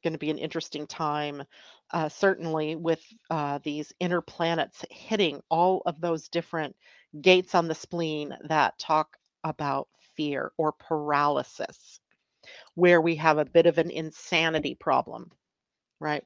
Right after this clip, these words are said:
Because we keep reacting from fear instead of responding from love.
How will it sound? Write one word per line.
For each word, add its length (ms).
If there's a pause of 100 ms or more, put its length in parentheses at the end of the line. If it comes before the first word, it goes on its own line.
Because 320
we 60
keep 340
reacting 960 (380)
from 220
fear 640 (680)
instead 400
of 140
responding 1120 (140)
from 320
love. 520